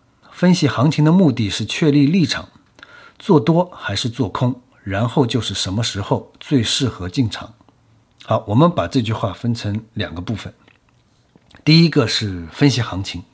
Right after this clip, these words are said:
第二个是何时进场。首先我说一下我自己的看法，我是不主张做空股票的，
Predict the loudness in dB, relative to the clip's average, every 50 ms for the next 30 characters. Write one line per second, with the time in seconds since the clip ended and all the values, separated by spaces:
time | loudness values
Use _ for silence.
0 | _ _ -2 0 0 0 -2 -6 -10 -12 -12 -10 -10 -10 -10 -10 -12 -14 -18 _
1 | _ _ _ _ _ _ _ _ -10 -4 -2 -2 -2 -2 -4 -4 -2 -2 -2 -2
2 | -6 -10 -14 -18 -20 _ _ -20 -20 _ _ -20 _ _ _ -18 -18 -18 -20 -20
3 | -20 -20 -20 -20 -20 -20 _ _ -2 0 2 4 6 6 6 6 4 4 2 2
4 | 0 -2 -4 -6 -8 -12 _ -6 0 2 2 2 4 2 2 0 0 -4 -8 -6
5 | -6 -6 -6 -6 -8 -10 -4 -4 -4 -4 -4 -10 -18 -20 _ _ _ -10 -8 -6
6 | -6 -6 -4 -2 -2 -2 -2 0 -2 -2 -2 -2 -6 -10 -10 -12 -8 -6 -4 -2
7 | -2 -2 -4 -6 -4 -4 -4 -4 -2 -2 -4 -4 -4 -10 -12 -6 -4 -4 -4 -4
8 | -8 -14